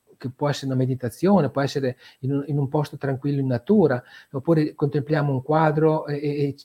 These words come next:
ci, la nostra attenzione e, e tutto il nostro, eh, viene, viene, ah, magnetizzato da questa cosa, e anche se ci sono persone in un museo intorno a noi, no? Noi siamo i, concentrati, concentrati è una brutta parola, noi trascendiamo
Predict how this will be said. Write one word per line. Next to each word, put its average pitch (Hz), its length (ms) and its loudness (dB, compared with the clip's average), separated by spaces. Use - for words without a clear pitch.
ci, 147 260 -8
la 147 100 -4
nostra 151 220 -2
attenzione 147 560 0
e, 131 360 -10
e 135 80 -14
tutto 156 200 -8
il 147 60 -2
nostro, 143 340 -6
eh, 123 140 -16
viene, 156 540 0
viene, 147 340 -4
ah, 135 260 -6
magnetizzato 135 1080 -2
da 135 100 -4
questa 147 260 -4
cosa, 185 380 0
e 151 100 -8
anche 170 340 -2
se - 140 -16
ci 135 100 -12
sono 214 180 0
persone 170 340 -4
in 160 60 0
un 156 60 0
museo 156 240 0
intorno 156 360 -2
a 151 40 -2
noi, 160 480 0
no? 143 320 -8
Noi 202 180 2
siamo 175 460 -2
i, - 320 -8
concentrati, 180 800 -2
concentrati 202 460 -2
è 180 40 -2
una 156 100 -2
brutta 151 140 -6
parola, 151 360 -4
noi 214 160 0
trascendiamo 160 720 -4